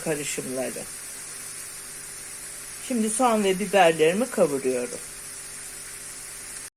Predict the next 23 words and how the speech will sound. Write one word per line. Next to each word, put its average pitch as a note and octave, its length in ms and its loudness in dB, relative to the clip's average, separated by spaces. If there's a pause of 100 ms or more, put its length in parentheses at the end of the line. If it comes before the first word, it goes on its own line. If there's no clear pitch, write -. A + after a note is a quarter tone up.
(640)
Soğan D4+ 340 8
ve B3 180 6
biberlerimi A3 720 8
iki C#4+ 240 0
üç - 180 2
dakika A3 360 8
soteledim. G3 800 4 (400)
Şimdi C#4+ 260 0
patlıcan C4+ 580 6
ve C#4+ 80 4
patateslerimi F#3 880 8
ilave D3 420 6
edeceğim. G3 500 0 (1700)
Patlıcan B3+ 600 8
ve A3 100 10
patatesleri A3 840 8
de F#3 100 8
ilave D3 480 6
ettim. G#3+ 300 0
Onlarla F#3 580 6
da D#3 160 6
biraz C#3+ 400 4
kavuracağım. C#3 580 0